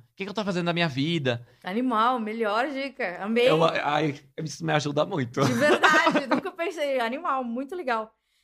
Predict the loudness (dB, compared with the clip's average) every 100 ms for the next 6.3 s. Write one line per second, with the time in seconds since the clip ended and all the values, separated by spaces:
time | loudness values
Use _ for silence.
0 | _ -2 2 4 4 2 -2 -2 -4 -4
1 | -6 -6 _ _ -6 -6 -6 -12 -12 -10
2 | -6 -6 -4 -4 0 0 0 -6 -8 -8
3 | -4 -2 0 0 -2 -4 -2 0 0 0
4 | 0 -2 -4 -4 -6 -6 -8 -6 -2 -2
5 | -2 -2 -2 -6 -6 -6 -4 -6 -6 -6
6 | -6 -6 -10